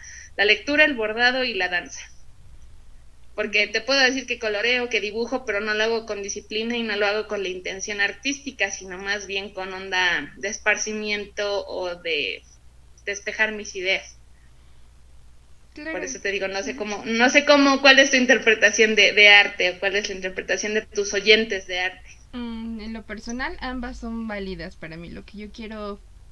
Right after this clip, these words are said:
Speaker 2: compartir en este espacio es tanto quienes son profesionales con el arte, quienes ya lo llevan a cabo para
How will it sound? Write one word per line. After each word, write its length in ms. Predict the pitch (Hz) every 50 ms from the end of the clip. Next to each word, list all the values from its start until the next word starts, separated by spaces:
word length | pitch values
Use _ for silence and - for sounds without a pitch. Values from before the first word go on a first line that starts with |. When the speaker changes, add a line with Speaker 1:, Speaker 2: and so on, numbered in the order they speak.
| - -
Speaker 2:
compartir 580 | - 202 202 196 214 - 202 - - 226 226
en 140 | 233 233 233
este 220 | 226 226 - - 240
espacio 500 | 233 - - 220 226 220 - 240 233 226
es 380 | 214 214 214 214 208 - - - - - - - - - - -
tanto 440 | 240 220 220 208 - - 214 202
quienes 380 | 202 - 220 220 214 214 220 220
son 680 | - 262 269 285 302 311 320 330 330 330 311 294 262 - - - - - - - - - - - -
profesionales 920 | - 233 233 220 208 220 208 202 233 220 214 214 208 220 233 226 208 - -
con 200 | - 196 190 185
el 120 | 185 185
arte, 300 | 190 196 214 - - 339 - -
quienes 260 | - 214 202 202 190
ya 100 | - 214
lo 100 | 220 220
llevan 340 | 220 202 214 202 208 208 202
a 80 | 185 185
cabo 260 | - 190 190 196 196
para 640 | 190 - 185 180 185 196 190 196 190 190 190 196